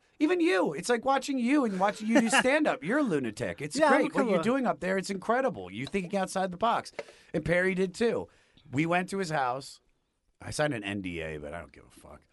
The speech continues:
Speaker 1: N-, nothing really happened. It's just, uh, listen, we had to cut out a lo-, he was on one about Trump, and he was like, just everything. We're, you know, he's like, "And, and Trump's doing this, and Trump's doing that." And I'm just like, "Okay.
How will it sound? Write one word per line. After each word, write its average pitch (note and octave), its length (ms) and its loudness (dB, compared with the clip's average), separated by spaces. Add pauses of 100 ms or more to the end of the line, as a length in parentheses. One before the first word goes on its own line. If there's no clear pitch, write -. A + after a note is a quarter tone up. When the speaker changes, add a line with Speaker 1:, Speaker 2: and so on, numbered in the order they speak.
(380)
Speaker 1:
N-, E3+ 200 -6
nothing F#3 240 0
really C3 160 -2
happened. A#2 340 -2
It's C#3 120 -8
just, F3 120 -6
uh, E3+ 120 -4
listen, D3 280 -2
we C3 60 0
had D3+ 80 2
to D3 60 -2
cut D3 240 -2
out C3+ 180 0
a A2+ 40 -6
lo-, G#2+ 140 -8
he C3+ 80 -6
was B2+ 120 -6
on C#3+ 280 0
one B2+ 340 -4
about G2 300 -4
Trump, F2 480 -6 (420)
and G#2 200 -2
he G#2+ 140 -6
was G2 200 -8
like, F#2 460 -6
just F#2+ 200 -14
everything. B2 480 -6
We're, G2 220 -6
you A2 140 -6
know, E2+ 60 -10
he's F#2 140 -10
like, F2+ 220 -10
"And, C3+ 260 -10
and A2+ 120 -10
Trump's G#3 260 -4
doing F#3+ 220 -6
this, G3 180 -4
and D3+ 80 -10
Trump's F#3+ 240 -4
doing G3 160 -4
that." F3+ 220 -2
And C3+ 100 -4
I'm C3+ 100 -2
just C3 140 -6
like, C#3 160 -6 (220)
"Okay. A#3 580 -2